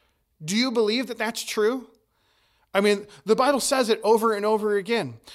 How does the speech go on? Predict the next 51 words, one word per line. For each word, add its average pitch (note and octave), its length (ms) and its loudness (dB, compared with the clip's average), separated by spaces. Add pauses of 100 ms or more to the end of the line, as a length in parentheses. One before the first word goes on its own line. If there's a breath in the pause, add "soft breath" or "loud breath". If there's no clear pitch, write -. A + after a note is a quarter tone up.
(120)
that G3+ 140 -2
the G3+ 100 -4
same B3 360 0
Spirit A#3 460 -2
that F3 120 -8
raised G#3+ 440 -2
Christ G#3 360 -4
from G3+ 200 -4
the G3+ 80 -4
dead D3 360 -4
is D#3 120 -10
the D#3+ 100 -12
same G#3 320 -4
Spirit F#3 560 -4
that F3 180 -6
lives F3+ 300 -6
in F3+ 100 -6
you. F3+ 200 -4
It's D3 120 -12
the E3+ 120 -8
same A#3+ 320 -2
Spirit F3+ 400 -4 (240 loud breath)
that F3+ 180 -6
gives G3+ 300 -2
you A3+ 80 -2
the F#3 180 -10
ability F#3+ 600 0
to D#3+ 120 -12
cry G#3 340 -4
out G3 260 -4 (140)
to F#3 200 -8
Abba E3+ 400 -2
as D3+ 180 -6
your D#3 120 -8
Father, D#3+ 360 -6
to C3+ 80 -14
say, D#3+ 200 -10
"God, F3 260 -10
you F#3 140 -12
are F#3 200 -10
my E3+ 160 -10
Father." D#3+ 400 -8
It's F3 140 -12
the F#3+ 100 -10
same B3 360 -2
Spirit A3 420 -6 (280 loud breath)
that G3 180 -2
convicts F#3+ 480 -4
us F3 280 -6 (360 loud breath)
of E3+ 160 -8
sin. C#3+ 520 -6